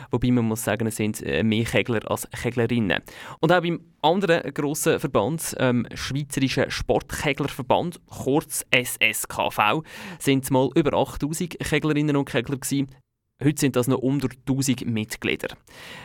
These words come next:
Die Glanzzeiten vom Kegeln, das ist in den achtziger und neunziger Jahren gewesen. Heute hat's also immer weniger Keglerinnen und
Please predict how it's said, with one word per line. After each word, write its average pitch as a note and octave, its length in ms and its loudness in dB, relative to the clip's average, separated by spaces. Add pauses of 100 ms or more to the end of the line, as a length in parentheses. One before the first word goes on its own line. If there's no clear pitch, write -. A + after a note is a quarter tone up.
(380)
Die - 60 -16
Glanzzeiten E3+ 640 2
vom D3 160 0
Kegeln, D#3 480 2
das B2+ 160 -4
ist C3+ 160 -2
in C#3 100 -4
den B2+ 120 0
achtziger - 420 0
und B2 160 4
neunziger E3 380 0
Jahren D#3+ 180 2
gewesen. F3+ 300 -2 (340)
Heute D3+ 220 2
hat's C3 160 0
also A#2+ 220 2
immer C#3 280 2 (100)
weniger B2 440 2
Keglerinnen A#2 680 0
und G#2+ 80 0